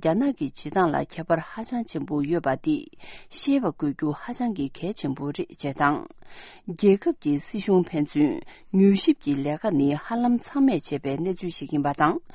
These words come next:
은자 타타 야나기 최신 바테니, 틴저 마인 발. 아미지게 소송 강카기 쌀두 제베 장외다 링외기 상외 내주,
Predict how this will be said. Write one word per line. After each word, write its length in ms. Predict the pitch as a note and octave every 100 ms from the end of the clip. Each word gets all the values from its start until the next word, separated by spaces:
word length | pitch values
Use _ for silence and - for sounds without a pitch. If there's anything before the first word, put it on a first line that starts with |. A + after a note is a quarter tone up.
| - - - -
은자 540 | G3 G3+ D3 C#3+ C#3+ C#3
타타 280 | E3+ - F4 -
야나기 500 | C#3 E3+ A#3+ - C#3
최신 460 | - G#3+ A3 D3 C#3
바테니, 600 | C#3 C#3 E3+ D3 E3 E4 - - - -
틴저 300 | - F#3+ D4+
마인 380 | A#3+ D3+ D3+ F#3
발. 360 | D#3 D3 A2 - - - - -
아미지게 600 | B3+ C#4+ D4+ F3+ - C#3+
소송 380 | - D#3 A#3 A#3
강카기 840 | - C#3+ C#3 G3 D#3+ - C#3 D3
쌀두 480 | - B3 B3 C#4 F#3
제베 420 | - D3 C#3 C#3
장외다 760 | - E3 E3+ G#3+ C#3 B2+ C3+ C#3
링외기 680 | E3 E3 G#3 B3+ - C3+
상외 380 | - G#3+ A3 A3+
내주, 520 | G3+ D3 - D3 C3